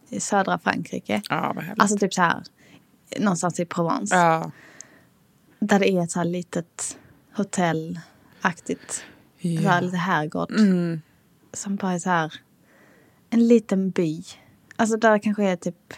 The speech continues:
Speaker 1: fem restauranger som man cyklar in till eller någonting.
Speaker 2: Mm.
Speaker 1: Så får man hoppas där är någon sån liten barnsäte på cykeln.
Speaker 2: <laughs> Ja.
Speaker 1: Eh,
Speaker 2: Men du, jag,
Speaker 1: och så, så här,
Speaker 2: jag
Speaker 1: en pool, stor gräsmatta. Alltså du vet, man kan bara så här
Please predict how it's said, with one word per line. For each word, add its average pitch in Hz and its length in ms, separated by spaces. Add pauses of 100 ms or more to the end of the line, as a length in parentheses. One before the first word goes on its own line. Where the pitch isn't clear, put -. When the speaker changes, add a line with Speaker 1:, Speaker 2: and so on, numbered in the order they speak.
(300)
Speaker 1:
fem 214 360
restauranger 196 640 (440)
som - 140
man 190 80
cyklar - 460
in 170 200
till - 120
eller - 200
någonting. - 320
Speaker 2:
Mm. 185 340 (680)
Speaker 1:
Så - 340
får 185 140
man 180 120
hoppas 175 260
där 175 140
är 165 80
någon 165 200
sån 170 220 (360)
liten 175 440
barnsäte 180 600
på 208 120
cykeln. - 320 (560)
Speaker 2:
<laughs> 320 200
Ja. 285 320
Speaker 1:
Eh, 180 640
Speaker 2:
Men 247 160
du, 254 140
jag, 240 140
Speaker 1:
och - 60
så, 247 60
så 247 120
här, 233 200
Speaker 2:
jag 220 80
Speaker 1:
en 214 240
pool, 196 580 (460)
stor 226 340
gräsmatta. 196 880
Alltså - 200
du 226 40
vet, 220 120
man 214 220
kan 208 180
bara 202 140
så 185 80
här 175 260